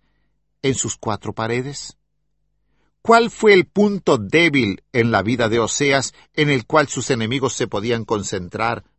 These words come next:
para atacarlo? Precisamente había algo que sin lugar a duda podía llegar a ser un blanco, su esposa. ¿Por qué? ¿Qué problema había en ella? Bueno,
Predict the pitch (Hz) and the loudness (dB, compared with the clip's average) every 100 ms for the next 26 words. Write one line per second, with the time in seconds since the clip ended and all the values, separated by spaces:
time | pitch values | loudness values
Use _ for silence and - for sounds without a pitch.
0 | - 101 95 - 110 120 120 135 160 - | -8 -4 -2 -4 -6 -4 -6 -6 -8 -10
1 | _ _ _ _ _ _ _ _ 160 147 | _ _ _ _ _ _ _ _ 0 0
2 | 226 - 147 120 139 117 117 101 131 117 | -2 -2 -2 -2 -2 0 0 2 0 0
3 | 110 - 147 165 160 151 151 - _ _ | -2 0 0 2 0 2 0 -2 _ _
4 | _ - 143 - 220 233 208 165 156 113 | _ -4 -2 -2 0 0 0 0 -2 0
5 | 123 160 143 - 117 143 127 110 101 113 | 0 2 2 0 0 0 -2 -2 -2 -2
6 | 95 - 117 113 107 101 95 90 - 76 | -4 -2 -4 -4 -4 -2 -2 -4 -8 -12
7 | _ _ _ - 117 - - 82 - - | _ _ _ -10 -8 -8 -4 -4 -6 -16
8 | _ _ _ _ _ - 202 - - 180 | _ _ _ _ _ -2 -2 -2 -4 -6
9 | - _ _ _ _ _ _ _ _ _ | -6 _ _ _ _ _ _ _ _ _
10 | _ - 254 240 208 202 185 160 135 135 | _ -2 2 4 6 6 6 6 6 4
11 | 113 110 95 90 76 - _ _ _ _ | 4 2 -2 -4 -8 -12 _ _ _ _
12 | _ - 123 151 127 117 110 | _ -6 2 2 2 0 -4